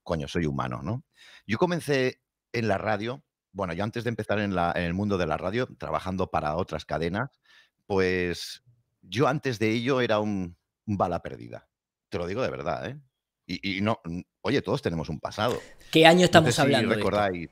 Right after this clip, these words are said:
Speaker 1: Esto estaríamos hablando de mil novecientos ochenta y nueve, mil novecientos noventa más o menos. Estaba dentro de, del mundo de los skinheads,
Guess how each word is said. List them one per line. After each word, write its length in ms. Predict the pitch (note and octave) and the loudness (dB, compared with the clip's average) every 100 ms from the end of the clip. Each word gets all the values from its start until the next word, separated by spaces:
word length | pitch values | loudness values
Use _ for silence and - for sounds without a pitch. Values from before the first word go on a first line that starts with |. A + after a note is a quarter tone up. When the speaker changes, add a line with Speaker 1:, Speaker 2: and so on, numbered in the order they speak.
| - | -6
Speaker 1:
Esto 220 | A#2 C3 | -6 -4
estaríamos 400 | - C3 C#3 C3+ | -2 -2 -2 -2
hablando 320 | B2+ C#3 C#3 | 0 0 0
de 80 | B2 | -2
mil 140 | C3 | -2
novecientos 960 | C3 A#2 C3 B2 A#2+ A#2 A2 G#2+ G#2 - | -2 -2 -4 -6 -2 0 0 0 -2 -4
ochenta 360 | G2 G2+ F#2 F2 | -6 -6 -6 -6
y 60 | |
nueve, 640 | G#2 C3+ B2+ B2+ B2 B2 A#2 | -2 0 2 2 2 2 0
mil 140 | A#2 | 0
novecientos 340 | A2 A2 G2 F2+ | -2 -2 -2 0
noventa 400 | E2+ A2 A#2+ F#2+ | 2 2 2 -2
más 180 | F#2+ - | -4 -4
o 40 | |
menos. 320 | G#2+ B2 A2 F2 | -4 -2 -4 -4
Estaba 280 | - F#2+ | -2 0
dentro 300 | F#2 F#2+ G2 | 0 -2 -2
de, 520 | F2+ F2+ F2 D#2+ C#2+ - - | -2 0 0 -2 -4 -10 -16
del 280 | E2 F2 E2+ | -8 -4 -2
mundo 340 | G2 G#2 F#2+ | 0 0 0
de 60 | F2 | 0
los 140 | D#2 | -2
skinheads, 840 | D#2+ - F2 - A#2 F2+ - - | -6 -6 -6 -2 0 -2 -6 -20